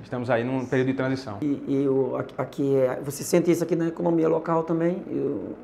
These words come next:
Speaker 2: e, e do, e tem ajudado o Porto de Suape também, tem, tem ajudado isso?
Speaker 1: Não, acho que essa, essa questão do, do Porto de Suape, quando veio a crise,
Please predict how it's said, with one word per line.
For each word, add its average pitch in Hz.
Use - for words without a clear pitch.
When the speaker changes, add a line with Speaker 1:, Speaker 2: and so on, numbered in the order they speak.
Speaker 2:
e, 139
e 131
do, 117
e 135
tem 180
ajudado 156
o -
Porto 160
de -
Suape 147
também, 143
tem, 170
tem 151
ajudado 135
isso? -
Speaker 1:
Não, 135
acho 143
que 156
essa, 151
essa 135
questão -
do, 127
do 110
Porto 123
de -
Suape, 110
quando 120
veio 113
a 113
crise, 110